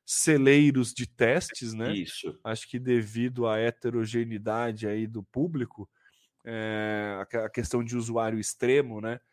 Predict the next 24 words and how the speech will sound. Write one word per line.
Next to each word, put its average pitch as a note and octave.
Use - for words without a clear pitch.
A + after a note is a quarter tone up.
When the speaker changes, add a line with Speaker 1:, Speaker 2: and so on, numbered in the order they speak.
Speaker 1:
Você -
tem A#2
o A2+
usuário A2+
super D3
early B2
adopter B2+
e C#3
você C3+
tem C3
o C3
usuário B2
super C3+
avesso A#2+
à B2
tecnologia. A#2
Se -
você -
atender C#3
bem B2
esses A#2+
dois, B2
você D3+
atende C3